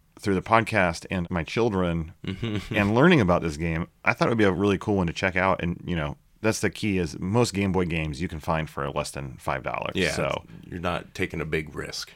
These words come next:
Speaker 1: No, not at all. And, uh, this week I did play it a couple times. You know, I beat it, but I didn't beat beat it, if you know what I mean.
Speaker 2: Uh, maybe? I don't know.
Speaker 1: Well, there's, you can beat it. You can beat the boss,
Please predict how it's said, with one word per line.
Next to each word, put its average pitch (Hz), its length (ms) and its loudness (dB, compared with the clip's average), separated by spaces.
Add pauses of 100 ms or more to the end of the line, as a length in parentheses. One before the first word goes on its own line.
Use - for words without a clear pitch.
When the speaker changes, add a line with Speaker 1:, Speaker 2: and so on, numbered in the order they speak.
Speaker 1:
No, 101 260 4
not 95 240 4
at 78 120 0
all. - 280 -6 (280)
And, 120 240 6
uh, 117 320 6
this 117 260 0
week 127 160 2
I 98 60 2
did 90 180 0 (140)
play 104 240 4
it 95 180 2
a 90 160 2
couple 135 320 -2
times. 95 460 0 (240)
You 113 80 2
know, 110 240 2 (340)
I 104 440 6 (360)
beat 190 300 2
it, 208 260 6 (600)
but 110 160 6
I 113 60 10
didn't 110 460 2
beat 110 240 0
beat 87 180 -2
it, 73 140 -2
if 78 160 -4
you 87 80 -4
know 85 120 -2
what 78 100 -2
I 73 60 -6
mean. - 240 -10 (420)
Speaker 2:
Uh, 95 220 2
maybe? 98 520 -2
I 113 120 2
don't 131 120 0
know. 113 220 -4 (180)
Speaker 1:
Well, 117 140 4
there's, 113 180 6
you 117 140 0
can 110 160 0
beat 131 180 4
it. 110 220 4 (320)
You 117 100 0
can 110 140 0
beat 147 220 6
the 95 80 0
boss, 85 580 4